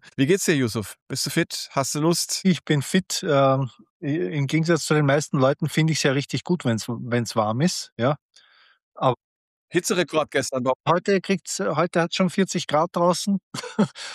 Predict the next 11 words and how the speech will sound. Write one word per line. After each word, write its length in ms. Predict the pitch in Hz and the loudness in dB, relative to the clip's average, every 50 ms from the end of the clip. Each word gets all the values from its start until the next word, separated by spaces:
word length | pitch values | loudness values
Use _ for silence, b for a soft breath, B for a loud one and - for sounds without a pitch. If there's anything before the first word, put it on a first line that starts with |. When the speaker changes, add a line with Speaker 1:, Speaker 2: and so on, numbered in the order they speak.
| B B B | B B B
Speaker 2:
Das 220 | B 185 185 - - | B 0 0 0 0
ist 140 | 190 - | -2 -2
vielleicht 400 | - - 175 165 165 170 156 - | 0 2 2 4 4 2 2 2
eine 140 | 170 156 160 | 0 0 0
Spur 460 | - - - 185 202 202 196 202 226 - - - | -2 -2 -2 2 2 2 2 2 -2 -6 -12 -10
too 140 | - 180 160 | -6 -4 0
much, 400 | 160 170 190 202 - - - - | 2 2 2 0 0 -2 -2 2
ja. 200 | 151 165 165 - _ B B B B B B B B B B B _ _ - | 2 2 2 0 _ B B B B B B B B B B B _ _ -8
Ähm, 380 | 143 143 143 143 143 147 180 - - | -6 -4 -4 -4 -4 -6 -8 -10 -2
aber, 600 | - 151 147 151 156 156 151 151 156 143 131 - _ _ _ _ - | 0 2 4 4 4 4 4 4 2 0 -2 -10 _ _ _ _ -6
ähm, 360 | 143 139 135 131 135 139 123 | -4 -2 -2 -2 -4 -6 -8